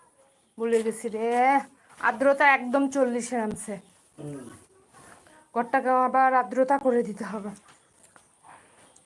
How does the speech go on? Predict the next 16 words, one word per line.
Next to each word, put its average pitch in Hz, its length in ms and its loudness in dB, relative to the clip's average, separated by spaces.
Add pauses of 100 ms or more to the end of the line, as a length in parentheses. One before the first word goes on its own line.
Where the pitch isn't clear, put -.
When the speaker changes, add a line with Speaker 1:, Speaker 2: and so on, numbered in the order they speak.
(600)
Speaker 1:
ঘরটাতে 233 340 -2
আর্দ্রতা 262 520 2
কম, 214 240 0 (2250)
চল্লিশে 240 600 -2
নেমে 214 340 -2
গেছে 196 280 -8
রে। 202 500 2 (2500)
বস্তাটা 254 460 0
আনে 262 220 -2
এখানে, 311 440 0 (400)
এই 277 160 2
যে 285 260 4 (120)
এই 311 440 4 (160)
ফুটাতে, 311 500 4 (140)
ওই 339 220 6
ফুটাতে 254 600 2